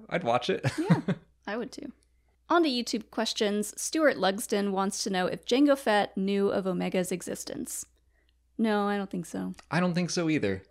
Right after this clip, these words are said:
Speaker 2: I don't think he did, and if he did, I don't think he would care.
Speaker 1: Same. That, that was the second part of Stuart's question is, what did he think of her if he knew? I don't think he cared. All he cared about was Boba Fett.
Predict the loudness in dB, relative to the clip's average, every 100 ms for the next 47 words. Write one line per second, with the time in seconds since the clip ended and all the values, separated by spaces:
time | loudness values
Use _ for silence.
0 | _ -2 2 2 2 2 2 2 2 4
1 | 4 4 0 0 -2 -2 0 2 2 0
2 | -2 -2 -6 -6 -8 -8 -6 -4 -4 -6
3 | _ _ -2 2 4 2 2 4 4 2
4 | 2 2 -2 0 2 2 0 -2 -2 -2
5 | -2 -4 -2 -4 -4 -4 -4 -2 -4 -6
6 | -14 -18 -18 -12 -2 0 0 -2 -2 -4
7 | -2 -2 -2 -4 -4 -4 0 -2 -2 -6
8 | -4 -4 -6 -8 -16 -20 -20 -2 2 2
9 | 2 -2 -2 -4 -2 -4 -4 4 4 6
10 | 0 2 2 4 4 4 4 -4 0 0
11 | 0 -4 -2 -2 -2